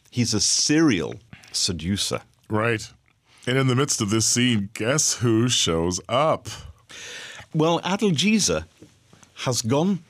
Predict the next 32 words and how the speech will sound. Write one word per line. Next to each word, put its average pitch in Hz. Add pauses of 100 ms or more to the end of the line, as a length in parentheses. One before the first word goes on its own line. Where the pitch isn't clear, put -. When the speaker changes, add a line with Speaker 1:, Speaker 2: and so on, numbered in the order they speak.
Speaker 1:
to 104
Norma 87
to -
ask 131
for 90
forgiveness - (960)
and 117 (120)
to 110
ask 95
for 87
her 87
help. - (600)
Norma 139
says 69 (240)
that -
she 120
will 101
do 87
all 110
she 117
can 131
to 113
help -
her -
and 90
that -
she -
will 104
release 95
her 82
from 87
her 85